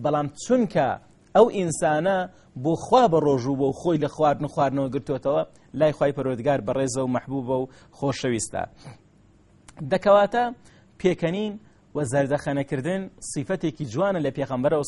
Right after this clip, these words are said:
صلی الله علیه وسلم ماوەتەوە بۆمان، دەبێ ئێمە بەو شێوەیە بین. ئە، خوای گەورە یەک جار پێغەمبەر صلی الله علیه و سلم ڕووی خۆی گرش کرد لە کەسێک کە نابیناشە، بەڵام پەروەردگار ئاەتی ناردە خوار، جۆرێک لە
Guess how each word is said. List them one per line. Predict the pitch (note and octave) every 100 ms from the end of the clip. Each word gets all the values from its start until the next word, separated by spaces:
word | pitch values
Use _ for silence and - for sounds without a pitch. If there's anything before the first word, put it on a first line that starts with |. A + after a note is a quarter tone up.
| -
صلی | C3+ B2+
الله | C#3 C#3
علیه | B2+ C3
وسلم | C3 D#3+ C#3+ C3
ماوەتەوە | F#3+ G3 G3 F#3+
بۆمان، | F3+ F#3 F#3+ F#3 - _ - B2
دەبێ | C#3+ C3+
ئێمە | C#3+ C#3
بەو | C3 C#3+
شێوەیە | - B2+ C#3 D#3+
بین. | E3 D#3+ - - - - -
ئە، | - B2+ B2 B2 A#2+ - - -
خوای | - - A#3+ B3
گەورە | G#3+ A3+ B3+ A#3+ - - _ _ _
یەک | E3 G#3+ G#3+ C#3+
جار | D#3+ B2+ - -
پێغەمبەر | E3+ D#3+ F3 -
صلی | F#3
الله | E3+ E3
علیه | D#3+
و | E3+
سلم | D#3+ D#3 -
ڕووی | D3 F3 E3+
خۆی | - D#3+ B2+
گرش | E3 D#3 -
کرد | D3
لە | D#3+
کەسێک | A3+ G#3 G#3+ -
کە | F3
نابیناشە، | E3 C#3 F3 A#3 G3+ D#3 G2+ - - _ -
بەڵام | A#2 A#2 B2 - -
پەروەردگار | C3+ C3 B2+ C#3 F#3 G#3+ -
ئاەتی | C#3 E3+ G3+
ناردە | G3+ G3+ F#3+
خوار، | - G3 F#3+ - - - - A#2
جۆرێک | F#3+ A3 F#3
لە | D3